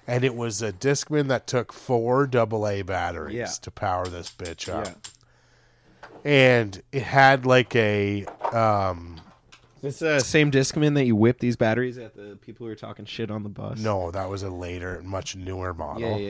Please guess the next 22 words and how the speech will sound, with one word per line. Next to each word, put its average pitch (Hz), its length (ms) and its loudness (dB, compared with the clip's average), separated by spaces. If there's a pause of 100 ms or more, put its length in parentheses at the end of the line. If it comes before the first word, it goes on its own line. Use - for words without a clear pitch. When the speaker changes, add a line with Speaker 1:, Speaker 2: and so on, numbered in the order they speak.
Speaker 2:
yeah. 92 80 -12
Okay. 90 100 -14
Speaker 1:
So - 160 -2
this 123 160 0
Speaker 2:
Sorry, 143 120 2
Speaker 1:
is 139 60 0
older 127 400 4
Speaker 2:
continue. - 60 -
Speaker 1:
than 113 160 0
that. 85 340 -6 (680)
It 131 100 -2
was 131 220 4
black, 107 800 0 (280)
and 104 580 -4 (720)
it 113 120 -10
had, 143 280 4
like, 143 240 4
a 127 60 -2
computer 139 920 0
laptop 123 840 6 (720)
charger 131 500 4
plug-in. 143 600 4